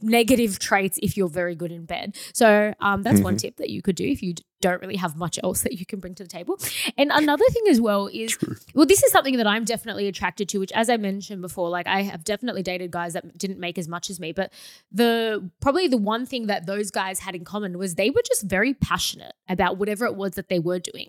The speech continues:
Speaker 1: and very goal driven.
Speaker 2: Mm.
Speaker 1: And so it didn't matter to me that they were not making as much as me. Like, what attracted me to them is, like, I'm a very passionate and goal driven person. And what attracted me to them was they were just really passionate and goal driven, had all these goals and, you know,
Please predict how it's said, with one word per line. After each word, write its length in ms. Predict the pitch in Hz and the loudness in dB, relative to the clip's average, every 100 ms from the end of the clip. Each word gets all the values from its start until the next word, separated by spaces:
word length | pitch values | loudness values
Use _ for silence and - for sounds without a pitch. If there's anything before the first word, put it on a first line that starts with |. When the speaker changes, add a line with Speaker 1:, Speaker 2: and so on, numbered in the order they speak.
| - | -4
Speaker 1:
and 140 | 202 | -2
very 220 | 220 226 | 0 -2
goal 260 | 196 185 185 | 2 2 2
driven. 320 | 170 - - | 0 -6 -8
Speaker 2:
Mm. 300 | - 95 87 - | 0 2 2 -2
Speaker 1:
And 100 | 240 | 6
so 80 | 269 | 6
it 80 | |
didn't 240 | 240 427 349 | 6 2 0
matter 220 | 262 269 | 0 0
to 160 | 285 262 | -2 -4
me 160 | 226 | -4
that 140 | 214 214 | -4 -4
they 80 | 202 | -4
were 120 | 196 | -4
not 200 | 190 196 | -6 -8
making 320 | 190 185 220 | -10 -12 -8
as 100 | 180 | -8
much 180 | 175 - | -6 -6
as 100 | 240 | -6
me. 220 | 170 - | -8 -8
Like, 200 | 185 190 - - 214 | -4 -4 -6 -20 -6
what 300 | 185 226 - - | 0 0 0 -6
attracted 520 | 220 - 208 - 220 | -6 -2 -4 -2 -6
me 120 | 202 | -6
to 80 | 190 | -8
them 120 | 202 | -6
is, 80 | 190 | -4
like, 120 | 196 - | -2 4
I'm 180 | 233 | 6
a 60 | 311 | 6
very 200 | 208 190 | 4 0
passionate 380 | - 180 - 175 | -2 -4 -6 -10
and 80 | 175 | -10
goal 160 | 175 | -12
driven 240 | 175 180 170 | -12 -14 -14
person. 360 | 175 196 196 - | -8 -8 -8 -14
And 160 | 185 | -10
what 160 | 190 196 | -8 -8
attracted 420 | - 220 - 185 | -8 -10 -10 -12
me 120 | 185 | -10
to 100 | 180 | -10
them 160 | 185 180 | -12 -12
was 240 | 175 170 - _ _ _ | -10 -10 -14 _ _ _
they 160 | 233 220 | 2 2
were 100 | 196 | 2
just 160 | 190 | -4
really 280 | 190 226 196 | -4 -4 -4
passionate 640 | - 196 185 - 180 175 - _ _ - | -4 -2 -2 -2 -2 -4 -10 _ _ -6
and 160 | 190 | 0
goal 180 | 170 196 | 4 4
driven, 240 | 196 185 180 | 2 -4 -6
had 180 | 170 190 | -6 -6
all 40 | |
these 200 | 180 180 | -6 -6
goals 520 | 160 190 185 185 185 | 0 0 2 -2 -6
and, 280 | 175 170 175 - _ _ - | -6 -8 -10 -18 _ _ -6
you 140 | 196 | -2
know, 100 | 180 | -2